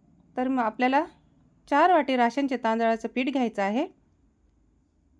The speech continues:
अशा प्रकारे तीन वाटी झालेले आहे. खूप खुसखुशीत होतात आणि खायला पण भन्नाट लागतात. चार वाटी, एक वाटी बेसन,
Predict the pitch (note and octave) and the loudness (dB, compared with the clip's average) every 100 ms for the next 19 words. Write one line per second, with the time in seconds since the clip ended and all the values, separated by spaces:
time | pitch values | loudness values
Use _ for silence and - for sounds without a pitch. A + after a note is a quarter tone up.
0 | _ _ _ _ _ _ _ _ A3 A#3+ | _ _ _ _ _ _ _ _ -8 -8
1 | - G#3 G#3 A#3+ F4 - _ - B3 C#4+ | -4 0 2 2 0 -8 _ -4 0 0
2 | A#3 A3 A3+ A3+ A#3+ F#3+ G3 C4+ - _ | 0 -2 -2 0 0 0 0 -2 -4 _
3 | _ _ _ _ _ _ _ _ _ _ | _ _ _ _ _ _ _ _ _ _
4 | _ _ _ _ - E4+ F#4+ D#4 - D4 | _ _ _ _ -8 -4 -4 -4 -4 -4
5 | F#4 F#4 D#4+ B3+ F4+ - _ _ _ _ | -2 -2 2 4 2 -4 _ _ _ _
6 | _ _ _ _ _ _ _ A3 A#3 A#3+ | _ _ _ _ _ _ _ -4 -2 -2
7 | A#3 A3+ A#3 B3+ D4 B3 G#3+ A3 C4+ A#3 | 0 2 2 2 0 0 2 0 2 -2
8 | A3 G#3+ C4+ - _ _ _ _ _ _ | 0 0 0 -2 _ _ _ _ _ _
9 | _ - A3+ G3 G3+ G#3 C#4+ F4+ _ _ | _ -8 -6 -4 -4 -4 -6 -6 _ _
10 | _ _ _ _ _ _ _ _ _ _ | _ _ _ _ _ _ _ _ _ _
11 | _ _ _ _ _ _ _ _ _ _ | _ _ _ _ _ _ _ _ _ _
12 | A#3 B3+ A#3 G#3 C#4+ E4 B3 D3 | -2 2 2 0 2 2 0 -4